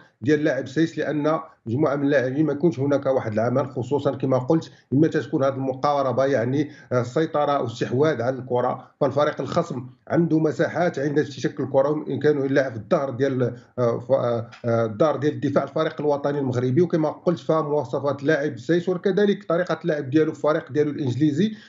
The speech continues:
ففريقه فهو فريق اللي تيلعب دفاع منخفض، بالتالي ما تيكونش مسافات في الظهر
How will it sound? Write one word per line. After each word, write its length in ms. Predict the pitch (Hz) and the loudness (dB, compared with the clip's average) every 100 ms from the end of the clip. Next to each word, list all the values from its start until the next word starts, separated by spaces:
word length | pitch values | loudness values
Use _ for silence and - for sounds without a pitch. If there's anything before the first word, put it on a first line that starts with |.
| _ - | _ 2
ففريقه 880 | 147 151 147 139 127 147 156 156 160 | 4 4 2 0 0 0 0 0 -2
فهو 300 | 151 143 139 | 2 2 2
فريق 280 | 139 139 151 | 2 0 0
اللي 140 | 147 | -4
تيلعب 300 | 143 156 131 127 _ - | 0 2 0 -2 _ -4
دفاع 180 | 151 123 | -4 0
منخفض، 520 | 170 160 135 127 156 170 - - - | -2 0 -2 0 0 0 -6 -20 -2
بالتالي 380 | 120 135 160 165 | -2 2 2 2
ما 100 | 175 | 0
تيكونش 420 | 165 - 196 185 | -2 -2 0 0
مسافات 600 | 151 151 135 139 - 160 | 0 -2 -2 -4 0 -2
في 60 | - | -2
الظهر 340 | 107 151 127 | -2 -2 -2